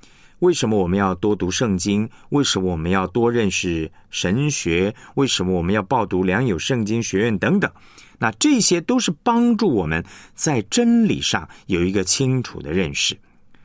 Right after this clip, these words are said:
特别今天内地教会还是有很多地方呢，受到异端的搅扰。我们也常常听见同学们呢，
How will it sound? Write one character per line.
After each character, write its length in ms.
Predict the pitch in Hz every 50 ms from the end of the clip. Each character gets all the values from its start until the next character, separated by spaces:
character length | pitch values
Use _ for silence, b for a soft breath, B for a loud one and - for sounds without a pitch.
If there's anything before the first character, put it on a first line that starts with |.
| b b
特 100 | - -
别 120 | 120 123
今 180 | 110 107 127 123
天 380 | 120 127 120 120 123 123 120 120 _ _
内 200 | - 123 120 107
地 120 | 92 107
教 160 | 90 87 107 95
会 140 | 90 95
还 180 | 87 - - 90
是 180 | 90 - 107 92
有 100 | 87 76
很 180 | - - 80
多 100 | 80 113
地 220 | 139 131 185 139 101
方 240 | - 113 98 98
呢， 100 | 101 90 80 B B B B B
受 200 | - - 127 104
到 140 | 98 101 95
异 260 | - - 123 104 95
端 200 | 90 107 98 92
的 80 | 87 82
搅 280 | - - - - 82
扰。 240 | 101 110 98 - - b b b b b b b b
我 100 | 92 87
们 160 | 92 98 98
也 80 | 90 80
常 200 | - - 90 104
常 280 | 110 107 101 104 110 117 - - -
听 220 | - - 113 113 110
见 320 | 101 113 104 92 87 80
同 260 | - - - 92 123
学 140 | 135 - 113
们 180 | 98 101 92 90
呢， 100 | 90